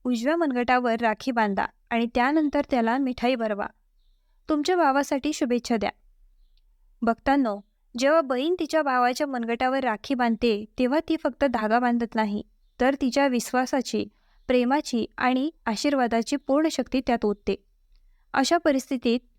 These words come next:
भावाचे कर्तव्य आहे की त्याने बहिणीला फक्त मिठाई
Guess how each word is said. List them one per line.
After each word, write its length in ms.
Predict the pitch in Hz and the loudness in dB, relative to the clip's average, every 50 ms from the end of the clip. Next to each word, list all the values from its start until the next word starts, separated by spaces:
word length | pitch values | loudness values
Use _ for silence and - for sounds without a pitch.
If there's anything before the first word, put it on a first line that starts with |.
| _ _ _ | _ _ _
भावाचे 480 | 233 226 233 233 240 254 302 311 - 349 | -2 0 2 2 2 2 0 0 -2 -2
कर्तव्य 480 | - - 254 240 - - 254 240 269 247 | -2 0 -2 0 0 0 0 2 2 2
आहे 340 | 226 220 220 214 214 196 | 2 2 0 0 -2 -2
की 200 | 214 - - - 254 - | -4 -4 -6 -6 -2 2
त्याने 240 | 269 240 240 262 294 | 2 2 2 2 2
बहिणीला 540 | 285 269 247 240 240 254 254 254 226 220 226 | 0 2 2 2 2 2 2 2 2 2 0
फक्त 320 | - - 247 - _ 302 | -2 -4 -8 -2 _ -2
मिठाई 560 | 311 285 262 247 - - 240 254 247 220 - | 0 0 -2 -4 -2 0 0 0 0 0 -4